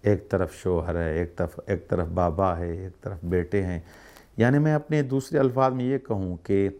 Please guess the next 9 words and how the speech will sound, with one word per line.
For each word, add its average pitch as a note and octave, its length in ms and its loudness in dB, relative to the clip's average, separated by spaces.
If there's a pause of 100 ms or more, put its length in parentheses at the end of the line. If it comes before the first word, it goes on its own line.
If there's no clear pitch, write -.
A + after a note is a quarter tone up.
(520)
دوسرے D3+ 760 4 (100)
ادیان B2+ 720 4
اور B2+ 180 2
دوسرے C3 640 2
مذاہب B2 640 4
سے - 160 -6
مقابلے D3 680 2
کے A#2+ 220 0
لیے C3 440 0